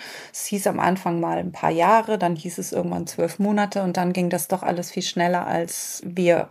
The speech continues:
uns das ausgemalt hatten. Und danach habe ich irgendwie gemerkt, dass diese Erfahrung, dieses mich auseinandersetzen müssen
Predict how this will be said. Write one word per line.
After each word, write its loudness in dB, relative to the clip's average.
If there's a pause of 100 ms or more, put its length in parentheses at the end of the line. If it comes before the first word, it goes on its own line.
(220)
uns 0
das -2 (1000)
ausgemalt 4
hatten. 0 (960)
Und 6
danach 8
habe 6
ich 0
irgendwie 2
gemerkt, 4
dass 0
diese 2
Erfahrung, 4
dieses -4 (380)
mich 2
auseinandersetzen 4
müssen 0